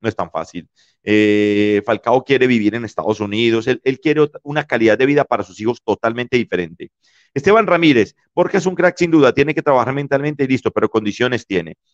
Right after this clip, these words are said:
Amigos, los tengo que dejar. Ahí les dejo esa información. Borja tiene que ir a coger nivel, por algo lo quiere River, sí señor.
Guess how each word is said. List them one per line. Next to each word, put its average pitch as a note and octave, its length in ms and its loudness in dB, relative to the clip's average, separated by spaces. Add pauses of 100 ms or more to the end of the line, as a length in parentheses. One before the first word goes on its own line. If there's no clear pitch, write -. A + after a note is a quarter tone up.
(220)
Amigos, A3+ 360 4
los F3 100 4
tengo G3 220 2
que F3 100 4
dejar. D3 420 0 (300)
Ahí E3+ 140 2
les F#3 120 4
dejo F3+ 200 4
esa F3 100 2
información. C#3+ 460 0
Borja E3 240 2
tiene D#3+ 260 0
que E3 140 0
ir D#3+ 200 2
a C3 100 -4
coger B2+ 240 0
nivel, C3+ 280 -2
por A2+ 140 -2
algo B2+ 200 0
lo G#2+ 140 2
quiere A2 240 2
River, G2+ 460 -2
sí G2+ 120 -14
señor. D#2+ 360 -12